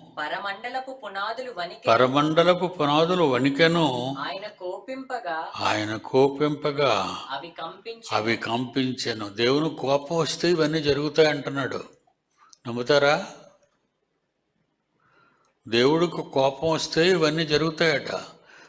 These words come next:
Speaker 2: దేవుడికి ఎందుకు కోపం వస్తుంది? దేవుని కొరకు పుట్టిన దేవుని పిల్లలు దేవుని కొరకు పని చేయక లోకం కోసం బతుకుతారు, నిద్ర మినహాయించి మిగతా టైం అంతా.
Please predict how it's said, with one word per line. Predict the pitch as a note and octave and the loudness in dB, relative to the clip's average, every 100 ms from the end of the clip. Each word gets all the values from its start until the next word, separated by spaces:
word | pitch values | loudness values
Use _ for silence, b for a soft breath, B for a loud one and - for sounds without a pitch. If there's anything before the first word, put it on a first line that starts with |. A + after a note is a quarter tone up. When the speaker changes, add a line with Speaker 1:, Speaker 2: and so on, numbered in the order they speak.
| B B2 | B 2
Speaker 2:
దేవుడికి | C#3+ F#3 G#3 F#3+ | 6 6 6 2
ఎందుకు | F#3+ G3 F#3+ | 4 2 4
కోపం | F3 F3 F#3 | 0 0 -4
వస్తుంది? | E3 - F3+ E3+ F3 F3 F3 E3 - _ _ _ _ _ _ _ _ | -4 -6 -4 -2 -2 -4 -6 -12 -20 _ _ _ _ _ _ _ _
దేవుని | G#2+ A#2+ C3 D#3+ E3 D#3+ | 0 4 6 6 2 4
కొరకు | D3+ C#3 C3+ | 4 4 2
పుట్టిన | - C3 D3+ C#3 | -2 -2 2 2
దేవుని | C3+ B2+ C#3 D3+ D3+ | 4 6 6 4 2
పిల్లలు | D3+ C3+ C3 B2 | 2 2 2 0
దేవుని | B2 C3+ D3 D#3 | 4 4 4 0
కొరకు | D#3 C#3+ C3+ | 0 0 0
పని | - B2 B2+ | -4 -4 -2
చేయక | C#3+ D3+ D3 - E3+ F#3 B B B B A#2+ | -2 0 0 0 0 -2 B B B B -6
లోకం | A2+ A#2 C#3 D3+ F3+ F3 | 0 6 6 8 6 6
కోసం | F3 D#3+ E3+ D3 | 6 4 2 2
బతుకుతారు, | C#3 C#3 C#3 C#3+ C3 A#2+ G2 - - _ b b b A#2 | 2 2 2 4 4 2 0 -8 -18 _ b b b -4
నిద్ర | A#2+ - C#3+ C#3 | -4 2 4 4
మినహాయించి | C3+ C3+ C3+ C#3 B2+ C3+ | 4 4 4 2 -2 -2
మిగతా | B2+ B2+ C3+ | -2 -2 -2
టైం | - A#2+ A#2 | -2 -4 -4
అంతా. | A2+ - - - | -8 -6 -6 -6